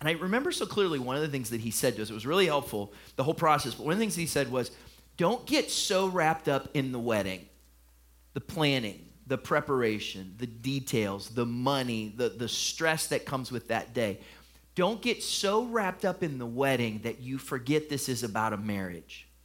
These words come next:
which I thought was really good, because you can let us, an experience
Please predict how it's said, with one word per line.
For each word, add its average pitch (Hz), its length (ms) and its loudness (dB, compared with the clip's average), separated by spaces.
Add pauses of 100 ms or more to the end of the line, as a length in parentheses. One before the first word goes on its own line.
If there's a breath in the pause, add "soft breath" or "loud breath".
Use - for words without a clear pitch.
(1040)
which 151 120 -2
I 175 60 2
thought 247 240 2
was 160 140 2
really 196 280 0
good, 127 400 2 (880)
because 151 300 -2
you 254 100 2
can 269 160 2
let 214 220 6
us, - 280 0
an 175 80 4
experience 156 1160 0